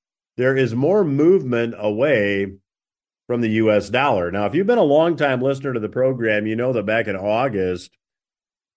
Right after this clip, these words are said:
I talked a lot about what might come out of this brics summit. Now, brics might seem like a foreign term to you.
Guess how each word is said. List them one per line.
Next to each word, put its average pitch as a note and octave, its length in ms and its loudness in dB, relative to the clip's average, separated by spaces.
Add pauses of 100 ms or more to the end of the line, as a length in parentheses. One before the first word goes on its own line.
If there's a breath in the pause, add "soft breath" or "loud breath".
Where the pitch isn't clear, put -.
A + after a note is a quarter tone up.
(140)
I A#2 120 0
talked D3 320 0
a B2 40 4
lot B2+ 480 2
about A2+ 460 2
what C3 240 0
might C3 300 -4
come B2+ 200 -4
out A#2 240 -2
of G#2+ 140 -2
this G2+ 240 -4
brics B2+ 460 -2
summit. G2 500 -4 (540)
Now, G2+ 640 -2 (280)
brics C3+ 520 0
might A#2 260 -2
seem B2 320 -2
like A#2 320 0
a A2 200 -2
foreign A2 440 0
term C#3 320 -2
to C#3 100 -4
you. G2+ 540 -2